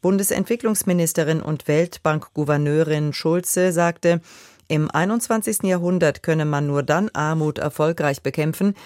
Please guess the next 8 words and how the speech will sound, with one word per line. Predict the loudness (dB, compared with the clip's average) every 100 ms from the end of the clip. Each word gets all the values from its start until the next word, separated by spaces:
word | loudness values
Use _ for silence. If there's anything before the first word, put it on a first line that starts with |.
| -20 -12 -2
wenn | 2
man | 2 0
zugleich | -2 0 0 2 0 0
auch | -2 0
die | 0
natürlichen | 0 0 0 -2 -2 -2 -2
Lebensgrundlagen | 0 0 0 -4 -4 -4 -2 -2 0 -2
schütze. | -2 -4 0 -2 -2